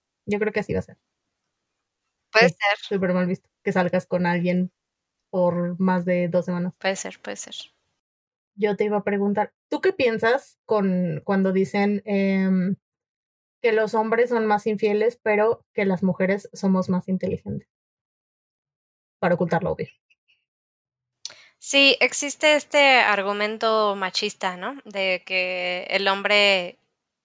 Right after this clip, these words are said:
Speaker 2: <laughs> el hombre pone el cuerno porque está caliente, ¿no? Y, pues, es su naturaleza, porque
Speaker 1: Ujú.
Speaker 2: siempre está eso de, no, es que, o sea, es que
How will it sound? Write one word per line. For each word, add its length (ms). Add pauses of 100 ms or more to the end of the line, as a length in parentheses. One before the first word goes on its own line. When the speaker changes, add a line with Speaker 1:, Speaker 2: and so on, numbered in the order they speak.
(560)
Speaker 2:
<laughs> 340
el 140
hombre 200
pone 220
el 120
cuerno 280
porque 260
está 220
caliente, 440 (180)
¿no? 240
Y, 260
pues, 200
es 140
su 100
naturaleza, 720
porque 220
Speaker 1:
Ujú. 80
Speaker 2:
siempre 360
está 300
eso 220
de, 140 (260)
no, 340
es 260
que, 220
o 60
sea, 140 (260)
es 60
que 60